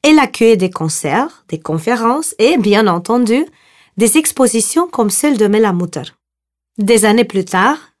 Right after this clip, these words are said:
l'Athéneo de Girona prit la relève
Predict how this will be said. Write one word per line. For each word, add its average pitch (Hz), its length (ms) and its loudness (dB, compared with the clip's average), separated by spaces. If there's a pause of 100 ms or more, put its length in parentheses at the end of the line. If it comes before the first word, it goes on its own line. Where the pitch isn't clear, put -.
(300)
l'Athéneo 226 400 2
de 190 100 -2
Girona 185 460 -4 (360)
prit 339 280 2
la 214 160 2
relève 233 640 0